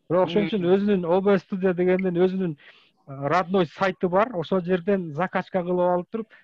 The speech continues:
Speaker 1: иштетсеңер болот. Бул жерде дагы видео поток боюнча, э, өзүңүздүн, э, видео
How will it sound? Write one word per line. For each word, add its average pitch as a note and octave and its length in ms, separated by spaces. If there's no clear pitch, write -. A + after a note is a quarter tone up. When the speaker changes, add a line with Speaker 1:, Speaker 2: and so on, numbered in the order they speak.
Speaker 1:
иштетсеңер F3 580
болот. E3 340
Бул E3+ 140
жерде F3 240
дагы F3 320
видео F#3+ 300
поток - 440
боюнча, F3 500
э, C#3 320
өзүңүздүн, F3 600
э, C#3+ 220
видео F3 400